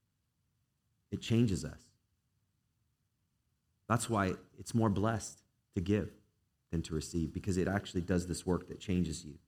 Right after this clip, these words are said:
I want to fast forward to the New Testament. We were at five twenty B C, and now we're at forty-five A D after Christ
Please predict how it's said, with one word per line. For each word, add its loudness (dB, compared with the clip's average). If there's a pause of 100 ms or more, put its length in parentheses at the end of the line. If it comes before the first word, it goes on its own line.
(500)
I 6
want 8
to -4
fast 4
forward 8
to -4
the 6
New 8
Testament. 0 (1080)
We 8
were 10
at 4
five 6
twenty 6
B 8
C, 8
and 8
now 8
we're 8
at -4
forty-five 6 (580)
A 6
D 4
after -2
Christ -2